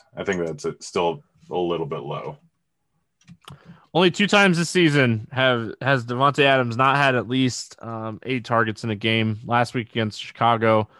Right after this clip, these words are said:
Speaker 2: or week seventeen against Chicago, um, and then week two against Detroit, uh, where he got banged up.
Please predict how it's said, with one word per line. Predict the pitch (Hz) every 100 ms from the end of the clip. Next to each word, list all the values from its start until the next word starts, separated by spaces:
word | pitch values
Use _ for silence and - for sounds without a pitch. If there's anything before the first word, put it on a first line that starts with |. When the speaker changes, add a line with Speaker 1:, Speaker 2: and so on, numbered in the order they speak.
| -
Speaker 2:
or | 127
week | 120 156 180 - -
seventeen | - 135 123 131 127
against | 117 117
Chicago, | - 110 123 120 117 117 113 - _ _ _ -
um, | 113 110 107 101 98
and | 117 113
then | 113 107
week | 135 127
two | - 135 131
against | 120 110
Detroit, | 110 - 120 117 104 - - -
uh, | 110 107 104
where | 104
he | 107
got | 107 101
banged | 107 107 104 107
up. | 107 101